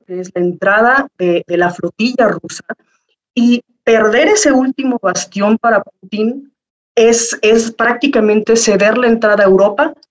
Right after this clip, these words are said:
a la frontera rusa. Eh, Putin, yo siento que aquí tiene una, una visión, eh, bastante de política rentable.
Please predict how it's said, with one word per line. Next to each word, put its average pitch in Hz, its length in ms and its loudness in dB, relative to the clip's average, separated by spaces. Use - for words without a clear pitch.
a 202 100 0
la 180 100 0
frontera 170 420 -2
rusa. - 360 -14
Eh, 214 400 2
Putin, 359 340 2
yo 320 140 2
siento 294 280 2
que 294 100 0
aquí 240 180 -4
tiene 240 320 -2
una, 240 380 -2
una 240 200 0
visión, 220 720 0
eh, 160 720 -6
bastante 214 560 0
de 262 120 2
política 190 520 -4
rentable. 170 680 -4